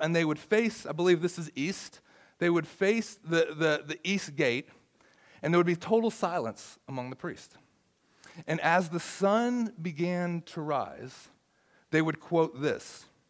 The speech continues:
"Our fathers, they were in this place, and they turned their faces towards the east. And they worshiped the sun towards the east.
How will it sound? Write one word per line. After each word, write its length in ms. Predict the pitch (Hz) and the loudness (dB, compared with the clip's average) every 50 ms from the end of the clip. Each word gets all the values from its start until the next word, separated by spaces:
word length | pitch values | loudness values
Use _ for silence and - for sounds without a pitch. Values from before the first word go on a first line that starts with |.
| _ _ _ _ _ _ _ _ _ - _ _ _ - - - - - _ - | _ _ _ _ _ _ _ _ _ -20 _ _ _ -20 -20 -20 -20 -10 _ 2
"Our 160 | 139 156 160 | 4 4 4
fathers, 840 | 156 - - 165 147 165 160 139 113 98 - 98 - - - - - - _ _ _ _ _ _ _ _ _ _ _ - _ - | 2 -2 -4 -2 0 0 0 0 -2 -4 -8 -10 -12 -16 -18 -20 -20 -20 _ _ _ _ _ _ _ _ _ _ _ -20 _ -10
they 280 | - 139 175 180 208 220 | 0 4 6 6 6 8
were 180 | 202 196 190 196 | 8 6 6 6
in 240 | - 165 170 175 | 4 2 2 2
this 200 | 175 175 175 - | 2 2 0 -2
place, 680 | - - - 147 123 101 98 101 120 - - - - - - _ _ _ _ _ _ _ _ _ - _ - | -6 -12 -6 -2 -2 -2 -2 -4 -8 -12 -16 -16 -18 -20 -20 _ _ _ _ _ _ _ _ _ -20 _ -6
and 220 | 131 135 147 156 165 | -4 0 2 4 6
they 240 | 175 196 214 208 | 6 6 4 4
turned 340 | 196 - - 180 170 160 160 | 0 -4 -4 -2 -2 0 0
their 120 | 147 139 131 | 0 0 -2
faces 580 | - - 139 139 135 - - 131 113 - - | -2 -4 -4 -4 -4 -4 -8 -12 -12 -14 -16
towards 360 | - - 131 117 107 98 90 | -16 -12 -10 -10 -10 -10 -10
the 100 | 90 107 | -14 -12
east. 420 | - 107 104 87 - - - - - - _ _ _ _ _ _ _ _ _ _ _ _ _ - _ - | -10 -10 -12 -12 -14 -16 -18 -20 -20 -20 _ _ _ _ _ _ _ _ _ _ _ _ _ -18 _ -2
And 200 | 135 143 160 160 | 0 0 2 4
they 200 | 170 180 196 196 | 6 6 6 6
worshiped 840 | 180 160 147 151 170 190 190 185 - - 208 202 196 - - - 131 | 4 4 4 4 4 4 4 2 0 2 2 2 2 2 -10 -12 -8
the 120 | 135 123 | -8 -8
sun 640 | - - - - 190 185 175 135 95 87 85 80 - - _ _ _ _ _ _ _ _ _ _ _ _ _ - | -8 -6 -2 0 2 2 2 0 -2 -4 -8 -14 -18 -20 _ _ _ _ _ _ _ _ _ _ _ _ _ -10
towards 320 | - 143 139 127 110 98 | -4 -2 -2 -2 -2 -4
the 180 | 107 120 - 120 | -8 -8 -6 -4
east. 640 | 123 110 90 - - - - - - - - - | -4 -6 -6 -8 -12 -14 -16 -16 -18 -20 -20 -20